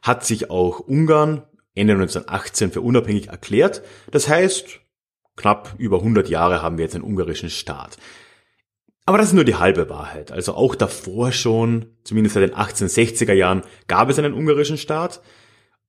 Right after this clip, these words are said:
aber der war eben Teil der Habsburger Monarchie bis dahin. Es gab nämlich im Jahr achtzehnhundertsiebenundsechzig einen sogenannten Ausgleich zwischen der österreichischen Reichshälfte,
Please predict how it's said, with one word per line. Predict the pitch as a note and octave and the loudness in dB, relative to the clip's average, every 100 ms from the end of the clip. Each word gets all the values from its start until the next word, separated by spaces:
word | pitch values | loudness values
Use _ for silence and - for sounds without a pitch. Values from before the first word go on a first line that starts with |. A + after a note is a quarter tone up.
| _ | _
aber | - C#3+ D3 C#3 | 0 4 4 2
der | C3 B2 | 2 2
war | G2+ F2 | 4 2
eben | F#2+ F#2+ F2+ | 2 -2 -8
Teil | - D#2+ E2 F2 | -8 -2 0 2
der | E2+ D#2+ D#2+ D#2 - | 2 0 -2 -6 -6
Habsburger | F2+ - - F2 | -6 -4 -6 -4
Monarchie | E2+ E2 D#2+ - D2 | -2 -4 -6 -12 -16
bis | - - | -16 -16
dahin. | - D#2+ - _ _ _ _ _ _ _ _ _ - | -16 -16 -20 _ _ _ _ _ _ _ _ _ -6
Es | B2+ | 0
gab | C3 | 2
nämlich | D#3+ D3+ C3+ | 4 2 2
im | - A2+ | 2 4
Jahr | G#2 G#2 - | 6 4 2
achtzehnhundertsiebenundsechzig | G#2+ - G#2 B2 A2 G#2+ G2 F#2+ | -4 -2 -2 0 0 0 -2 -2
einen | F2 F2 | -4 -4
sogenannten | - F#2+ F2 E2 - | -2 0 -2 -6 0
Ausgleich | G2+ A#2 - B2+ C#3+ F3+ - - | 2 2 0 0 0 0 -4 -10
zwischen | - G2 F#2+ | -6 -4 2
der | F2+ E2+ | 2 2
österreichischen | - B2+ D3 A#2 B2+ B2+ - | -2 0 2 2 0 -2 -2
Reichshälfte, | A#2+ A#2+ - C#3+ C#3 - D#3 | 2 2 2 0 2 2 0